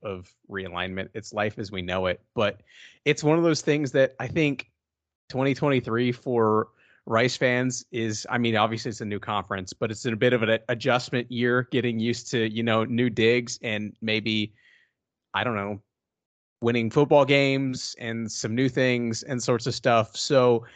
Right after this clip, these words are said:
we're excited about that around here. I did wanna pick your brain a little bit. Um, I know that you have talked about Iowa State,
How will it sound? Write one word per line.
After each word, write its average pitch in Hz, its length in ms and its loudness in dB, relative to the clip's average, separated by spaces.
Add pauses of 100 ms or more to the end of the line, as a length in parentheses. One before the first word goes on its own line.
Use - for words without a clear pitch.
(460)
we're 175 320 6
excited 190 260 6
about 151 340 2
that 139 300 2
around 131 320 0
here. 135 280 2
I 123 100 0
did 214 180 2
wanna 220 220 4
pick 180 180 -2
your 165 80 -4
brain 160 220 0
a 143 60 0
little 147 260 2
bit. 127 320 0 (320)
Um, 127 480 0 (380)
I 139 140 2
know 147 640 4
that 151 180 2
you 135 160 0
have 123 120 -2
talked 135 260 2
about 123 320 2
Iowa 131 380 2
State, 127 500 -4